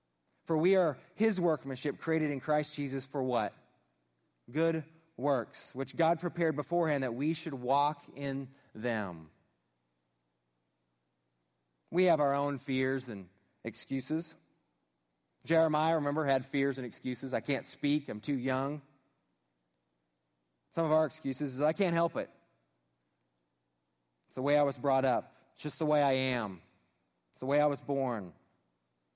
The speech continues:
Well, everyone else is doing it. At least I'm not as bad as," oh man, we can't even go there, right? Every time we think that, we need to make sure we're seeing the other four fi-, fingers pointing at ourselves.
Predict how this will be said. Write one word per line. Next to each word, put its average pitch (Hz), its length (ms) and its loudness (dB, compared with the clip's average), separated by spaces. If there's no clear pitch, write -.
Well, 113 100 -2
everyone 156 280 2
else 170 220 0
is 131 120 -8
doing 120 280 -4
it. 147 120 -8
At - 40 -4
least 165 180 2
I'm 170 140 4
not 165 180 2
as 139 100 -4
bad 160 220 4
as," 139 380 2
oh 120 80 -12
man, 120 160 -2
we 120 80 -2
can't 117 180 -4
even 104 140 -8
go 113 120 -2
there, 101 180 -4
right? 101 260 -2
Every 156 180 2
time 170 220 2
we 160 80 -2
think 160 280 -2
that, 151 280 4
we 131 80 -4
need 135 120 -2
to 127 60 -4
make 131 160 -2
sure 127 300 -2
we're 120 100 -8
seeing 143 240 -4
the 131 60 0
other 131 140 0
four 131 220 -2
fi-, 127 180 -8
fingers 117 300 -8
pointing 120 240 -8
at 104 60 -6
ourselves. 101 380 -4